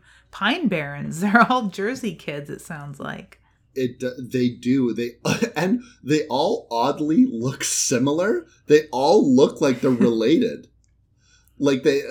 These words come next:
Speaker 2: like,
Speaker 1: Well,
Speaker 2: it looks
Speaker 1: except
Speaker 2: like
Speaker 1: for Jan Claire.
Speaker 2: N-, yes.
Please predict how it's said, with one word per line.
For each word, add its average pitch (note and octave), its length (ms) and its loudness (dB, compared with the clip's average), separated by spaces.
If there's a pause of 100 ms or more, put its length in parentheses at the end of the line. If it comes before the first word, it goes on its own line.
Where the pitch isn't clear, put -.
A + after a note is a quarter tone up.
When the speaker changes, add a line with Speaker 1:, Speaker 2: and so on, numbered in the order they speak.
(140)
Speaker 2:
like, C#3 280 -2
Speaker 1:
Well, A3 180 4
Speaker 2:
it A3+ 60 4
looks - 120 -2
Speaker 1:
except G3+ 200 0
Speaker 2:
like - 80 2
Speaker 1:
for D#4+ 140 0
Jan G#3+ 400 -4
Claire. - 640 -8 (680)
Speaker 2:
N-, B2 140 -4 (200)
yes. - 720 -10